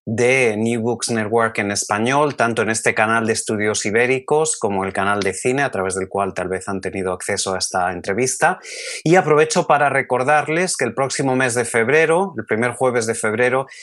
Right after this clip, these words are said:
se publicará una versión en vídeo y más corta, pero con preguntas diferentes,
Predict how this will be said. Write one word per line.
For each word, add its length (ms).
se 260
publicará 880
una 380
versión 800
en 180
vídeo 560
y 160
más 240
corta, 460
pero 180
con 180
preguntas 480
diferentes, 760